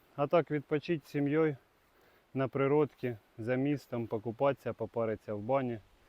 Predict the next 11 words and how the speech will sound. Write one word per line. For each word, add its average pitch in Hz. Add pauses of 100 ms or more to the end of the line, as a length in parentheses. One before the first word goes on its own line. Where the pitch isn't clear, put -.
(360)
Дивіться. 107 (2000)
Вполне 143
собі 123 (1080)
достойний 135
варіант. 117
Їхати 135
від 127
міста 131 (280)
кілометрів 127
п'ятдесят. 165 (1400)
Знаходиться 127